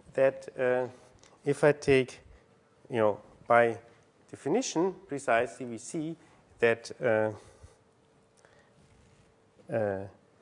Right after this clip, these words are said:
V of T I is equal to delta, to de-, delta A of T I. So if,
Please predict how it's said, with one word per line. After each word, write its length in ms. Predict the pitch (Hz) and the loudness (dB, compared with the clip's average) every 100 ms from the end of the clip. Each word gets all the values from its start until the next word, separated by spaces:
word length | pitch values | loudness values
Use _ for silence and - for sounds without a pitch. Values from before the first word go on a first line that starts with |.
| _ _ _ _ _ _ _ _ _ _ _ _ _ _ _ _ _ _ _ _ _ _ _ _ _ _ _ _ _ _ _ _ - | _ _ _ _ _ _ _ _ _ _ _ _ _ _ _ _ _ _ _ _ _ _ _ _ _ _ _ _ _ _ _ _ -12
V 340 | - 151 147 147 - _ _ _ - _ _ - | -4 -4 -4 -8 -16 _ _ _ -20 _ _ -4
of 260 | 113 - | -4 -4
T 220 | - 196 160 | -8 2 6
I 360 | 113 113 131 - - _ _ - - _ - | 6 6 0 -6 -20 _ _ -20 -20 _ -8
is 240 | 139 127 - | -6 -6 -6
equal 440 | 123 - 117 117 - _ | -8 -2 -4 -4 -10 _
to 120 | - | -8
delta, 720 | 113 120 113 120 - 120 120 - - _ _ _ | 2 6 6 4 4 4 4 -4 -20 _ _ _
to 120 | - | -14
de-, 280 | 107 117 - 120 110 - 113 120 - _ | -4 -2 -2 -8 -18 -18 -20 -20 -20 _
delta 360 | - 117 - 143 | -2 -2 -2 -2
A 280 | 175 123 76 - _ _ - | 2 0 -2 -12 _ _ -12
of 220 | 107 - - | -10 -10 -10
T 180 | 120 101 | -2 -2
I. 140 | 92 - - _ - - - - _ _ _ _ - _ - - _ _ | -2 -12 -20 _ -20 -20 -20 -20 _ _ _ _ -20 _ -20 -20 _ _
So 340 | - 113 98 - - _ | -4 -2 -2 -8 -20 _
if, 500 | 208 233 - - - | 2 2 2 -8 -20